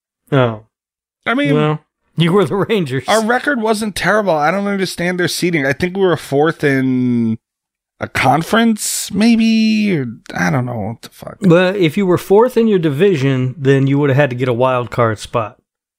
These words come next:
Speaker 2: Oh. Are there a lot of teams in a division?
Speaker 1: Yeah, there's like, uh,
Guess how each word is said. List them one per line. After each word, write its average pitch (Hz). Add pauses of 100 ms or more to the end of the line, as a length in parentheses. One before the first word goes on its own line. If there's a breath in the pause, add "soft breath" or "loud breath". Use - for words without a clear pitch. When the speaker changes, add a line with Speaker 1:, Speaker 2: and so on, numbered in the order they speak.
(320)
Speaker 2:
Oh. 98 (880)
Are 131
there 180
a 170
lot 180
of 170
teams 180
in 170
a 151
division? 151 (640)
Speaker 1:
Yeah, 202
there's 156
like, 147
uh, 113